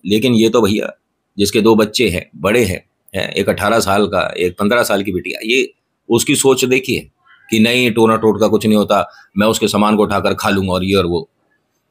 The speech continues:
ये भाई साहब गए, वहां पर पैसे चढ़े हुए थे, बताशा चढ़ा हुआ था, और इनकी किस्मत इतनी अच्छी कि चौराहे पर जिसने रखा था वो बिल्कुल ही ताजा ही टोटका था, कोई रखा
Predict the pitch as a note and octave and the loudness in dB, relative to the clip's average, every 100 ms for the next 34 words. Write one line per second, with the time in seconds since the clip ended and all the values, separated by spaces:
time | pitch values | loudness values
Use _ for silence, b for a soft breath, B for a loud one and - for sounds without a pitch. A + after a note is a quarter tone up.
0 | _ A#2+ C#3+ C3 A#2+ C3 A2 G#2+ F2 - | _ 0 2 2 0 0 2 0 0 -8
1 | _ _ _ _ _ _ _ _ _ E2+ | _ _ _ _ _ _ _ _ _ -2
2 | G#2 A2+ D3 A#2 G#2+ B2 A2 G#2+ A2+ A2+ | -2 0 -2 0 0 0 0 0 2 0
3 | B2+ F#2+ D#2+ F2 G2+ F#2+ F#2 F#2 F#2+ A#2 | 0 -2 -2 -2 -2 -2 0 0 0 0
4 | A#2 G#2+ - _ - A#2 A#2 A2 G#2 A2 | 0 0 -6 _ -4 -2 0 -2 -2 -2
5 | G#2 G2+ G#2+ F#2+ - B2 A2+ F#2+ F#2+ G2 | -2 0 -2 -2 -4 -4 -2 -2 0 -2
6 | G2 F2+ F2 F2+ E2+ - G#2 G2+ B2+ E3+ | -2 -4 -6 -4 -6 -4 -4 0 -2 -2
7 | _ F2+ G#2+ G#2 G2+ A#2 C3+ A#2+ C3+ C3+ | _ -6 -4 -2 -2 0 2 2 2 0
8 | - _ G#2+ G#2 A2 A#2 A2 A#2+ A2 G#2+ | -4 _ -2 0 2 2 0 -2 -2 0
9 | G2 - F#2+ F#2+ E2+ B1+ _ _ G#2 G2+ | 0 0 -2 0 -2 -2 _ _ 0 2
10 | E2+ - - A2+ | 0 -6 -4 -2